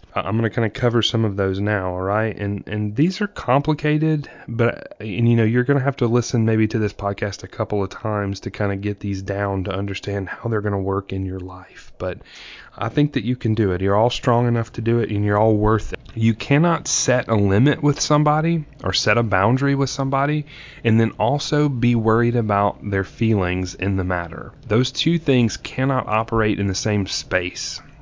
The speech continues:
If you have set a boundary, that boundary is for you, it's not for them, and you aren't responsible for how they feel about it. You can't,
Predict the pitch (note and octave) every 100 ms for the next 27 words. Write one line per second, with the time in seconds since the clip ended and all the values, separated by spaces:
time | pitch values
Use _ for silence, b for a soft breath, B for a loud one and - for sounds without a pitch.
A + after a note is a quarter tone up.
0 | - - G2 G#2+ B2 D3 B2+ - - A#2
1 | B2+ C3 C3 D3+ A#2+ F2 F2 F#2+ B B
2 | B - A#2 A#2 B2+ D#3+ E3 D3+ C3 -
3 | A#2+ A2+ D3+ A#2 F#2+ F2 - G#2 A2 -
4 | B2 A2+ A2+ F2+ F2 F2+ - B B B
5 | G#2+ G2 A#2 C3 C3 B2 - - C3+ C3
6 | - A#2+ A2 G2+ G2+ - G#2+ G2+ F#2 -
7 | A#2 G2+ F2 F2 E2+ E2 F2+ G#2 - -
8 | C#3 C#3 -